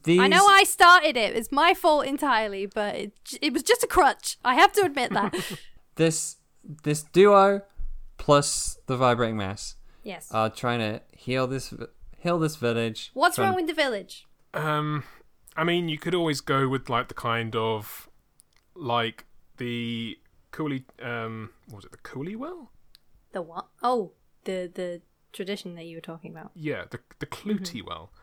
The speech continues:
Speaker 3: And it says it's near, like, a pool. We could go, easily go with, it's kind of not so much a MacGuffin, but, like, you could easily just have the pool by the tree polluted, and you could just go for a pollution type deal, 'cause then it brings into the nature type stuff.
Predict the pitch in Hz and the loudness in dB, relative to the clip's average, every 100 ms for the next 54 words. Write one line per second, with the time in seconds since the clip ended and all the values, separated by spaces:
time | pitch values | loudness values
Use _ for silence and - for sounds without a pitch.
0 | _ - 131 196 170 135 143 127 - 120 | _ -10 -6 -4 -4 -4 -2 -2 -4 -10
1 | - 127 127 123 127 - _ _ - 135 | -6 -4 -4 -4 -8 -14 _ _ -12 -10
2 | - 127 - 139 139 139 - - 147 143 | -6 -8 -4 0 0 0 -4 -6 -4 -4
3 | 127 117 117 113 110 107 101 101 - _ | -6 -6 -2 -2 -2 -4 -8 -10 -16 _
4 | _ - - - 196 175 - - 185 202 | _ -18 -10 0 2 0 -6 -14 -6 -6
5 | - 156 143 127 117 - 113 - 95 95 | -2 -2 0 -2 -4 0 -2 -2 -16 -16
6 | - _ _ 139 120 113 113 - 117 139 | -20 _ _ -12 -6 -6 -6 -10 -8 -4
7 | 143 123 113 - 113 - - - 117 107 | -4 -4 -6 -4 -6 -8 -8 -6 -6 -4
8 | 104 101 - - 101 101 - 104 98 - | -4 -4 -10 -8 -8 -8 -10 -10 -10 -10
9 | 107 104 101 110 104 113 104 113 - 127 | -10 -10 -14 -12 -10 -10 -10 -10 -8 -6
10 | 131 135 135 - 131 - 139 143 135 - | -6 -6 -8 -6 -8 -6 -4 -4 -4 -10
11 | _ _ _ - 120 107 - 107 104 101 | _ _ _ -12 -10 -8 -8 -8 -8 -12
12 | 107 95 101 101 - - 104 - - 101 | -12 -10 -10 -10 -14 -10 -10 -10 -8 -8
13 | 98 - | -8 -16